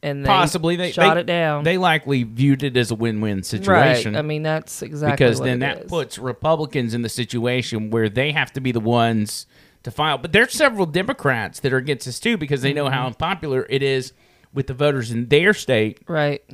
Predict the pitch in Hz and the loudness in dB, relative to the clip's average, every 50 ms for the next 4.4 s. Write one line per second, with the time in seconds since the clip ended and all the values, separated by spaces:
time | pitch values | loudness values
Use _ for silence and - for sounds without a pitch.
0 | 180 - 127 131 143 147 147 143 139 131 - - 123 113 104 - - 120 107 - | -6 -4 0 2 2 2 2 2 0 0 0 -2 -2 -2 -2 -2 -6 -6 -6 -8
1 | - - 123 143 156 156 147 143 131 - 135 127 127 123 127 131 135 143 143 143 | -12 -6 -2 0 0 2 0 -2 -2 -4 -4 -4 -2 0 0 2 2 2 0 -2
2 | 135 127 113 - 131 120 120 117 107 127 139 151 151 131 117 110 - 123 127 151 | -4 -4 -6 -6 -6 -4 -2 -2 0 0 0 0 0 0 -2 -2 -4 -2 -2 0
3 | 165 156 123 117 104 110 113 139 - _ _ _ _ _ _ _ _ _ _ - | 0 0 0 -2 -2 -4 -8 -8 -10 _ _ _ _ _ _ _ _ _ _ 0
4 | 104 113 117 113 113 110 110 110 | 2 4 4 6 4 4 2 0